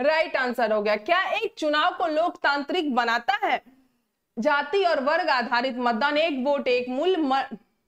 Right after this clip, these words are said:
मनमाने ढंग से चुनाव, जबरन प्रचार। एक वोट एक मूल्य जो है एक चुनाव को लोकतांत्रिक बनाता है। ऑप्शन बी आपका इसका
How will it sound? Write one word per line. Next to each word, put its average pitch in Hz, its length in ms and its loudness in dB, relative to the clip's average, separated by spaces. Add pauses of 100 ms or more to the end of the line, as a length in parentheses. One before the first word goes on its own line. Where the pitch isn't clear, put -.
(100)
मनमाने 302 600 0
ढंग 269 240 -4
से 277 100 -4
चुनाव, 302 340 -4
जबरन 262 440 -2
प्रचार। 208 420 -2
एक 330 320 -2
वोट 262 400 -2
एक 269 240 -2
मूल्य 233 320 0
जो 226 160 0
है 277 280 2
एक 262 180 -4
चुनाव 233 300 0
को 427 300 -2 (260)
लोकतांत्रिक 277 720 0
बनाता 208 380 0
है। 208 160 0
ऑप्शन 226 500 -2
बी 294 140 -2
आपका 254 340 0
इसका 302 420 0